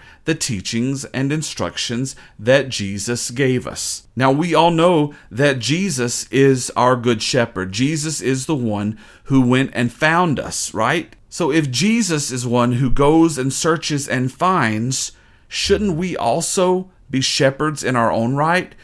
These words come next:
Shouldn't we also follow that example and go and find? Well, that's a good theory, right? But what scripture do I have to back that up? Well, how about from Matthew chapter twenty-eight, starting in verse eighteen, this thing called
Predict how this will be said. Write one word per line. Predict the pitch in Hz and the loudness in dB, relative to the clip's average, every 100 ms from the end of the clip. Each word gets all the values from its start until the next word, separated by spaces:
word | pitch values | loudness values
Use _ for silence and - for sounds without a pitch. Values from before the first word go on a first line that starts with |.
| - - | -20 -12
Shouldn't | - 226 190 | -8 -2 0
we | 190 | 2
also | 117 180 190 - 165 | 2 2 2 2 0
follow | - 135 180 180 | 2 0 2 2
that | 170 | 0
example | 147 120 135 143 147 160 | -2 -2 0 0 0 -4
and | - 135 139 | -2 -2 0
go | 123 127 147 | 4 4 4
and | 101 123 | 0 -2
find? | - 113 127 156 175 - - _ | 0 0 2 0 -2 -8 -20 _
Well, | 127 | -2
that's | 170 - | 0 0
a | 139 | 0
good | 135 117 | 0 -2
theory, | 202 220 151 | -2 0 2
right? | 110 104 143 98 | 2 2 0 -2
But | 123 | -2
what | 165 - | -2 -2
scripture | - 202 202 160 | -4 -4 -4 -4
do | 135 117 | -2 -2
I | 127 | -2
have | 123 113 | -4 -6
to | - | -10
back | - 104 73 | -4 -4 -4
that | 110 117 | -4 -2
up? | 113 - - _ _ | -4 -6 -16 _ _
Well, | - - 185 - _ _ - | -6 -4 -6 -10 _ _ -8
how | - 240 | 0 2
about | 170 175 165 - _ _ | 4 4 2 -4 _ _
from | _ 147 131 | _ 0 2
Matthew | 139 156 156 151 135 | 2 2 0 -4 -4
chapter | - 151 147 123 | 0 0 0 -4
twenty-eight, | - 139 131 123 131 104 - - _ _ - | -4 -2 0 0 0 -2 -6 -18 _ _ -18
starting | - 135 139 131 | -4 2 2 2
in | 120 | 0
verse | 117 123 120 - | 2 2 2 -4
eighteen, | 117 - - 127 101 98 95 - _ | -6 -6 -4 -2 -2 -4 -8 -16 _
this | 131 - | -2 -2
thing | 147 135 127 | 0 0 0
called | 135 120 107 | 2 0 0